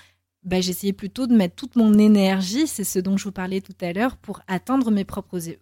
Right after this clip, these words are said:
objectifs et faire réellement, euh, ce que j'avais envie, euh, de faire. Et puis moi aussi, il m'est arrivé de juger, hein, je, il y a quelques mois, je me rappelle avoir jugé quelqu'un assez sévèrement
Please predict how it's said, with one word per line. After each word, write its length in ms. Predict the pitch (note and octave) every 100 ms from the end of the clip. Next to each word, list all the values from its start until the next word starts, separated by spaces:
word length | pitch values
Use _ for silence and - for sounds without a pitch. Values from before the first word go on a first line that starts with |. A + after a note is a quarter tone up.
| _
objectifs 720 | G3 E3+ E3 - C#4 - - - _ _ _ G3
et 80 |
faire 340 | F3+ - A#3+ B3
réellement, 840 | F#3 F#3 F3+ F3+ F#3+ G#3+ C4+ B3+
euh, 60 | E3
ce 100 | -
que 100 | -
j'avais 320 | F3 E3+ F#3+
envie, 440 | G#3+ F3 F3 A#3 A3
euh, 100 | E3+
de 180 | E3
faire. 420 | F3+ - C3+ D3 _ _ _ _ _ _ _ _ _ _ - _ _ _ _
Et 80 | A3
puis 180 | G3 B3
moi 140 | C4
aussi, 340 | A3 F#3+ - E4 F#4+
il 160 | A#3+ F#3
m'est 80 | F3
arrivé 420 | F3 F3+ F3+ A#3
de 60 |
juger, 560 | F3+ E3 E3+ E3 C4 D4+
hein, 180 | A3 A3+
je, 500 | F3+ D#3 D3+ D#3 D#3 D#3
il 140 | F3 F3
y 80 | F3
a 60 |
quelques 300 | F3 F#3+ -
mois, 340 | E3 E3 G3 B3+
je 80 |
me 100 | F#3
rappelle 400 | E3+ D#3+ D#3 G#3
avoir 300 | G#3 E3+ E3+
jugé 340 | E3+ E3 F#3 G#3+
quelqu'un 580 | G3+ E3 - G#3 D4 -
assez 320 | F3+ F#3+ G#3+
sévèrement 760 | G3+ F#3 E3+ D#3 D#3+ F3 A#3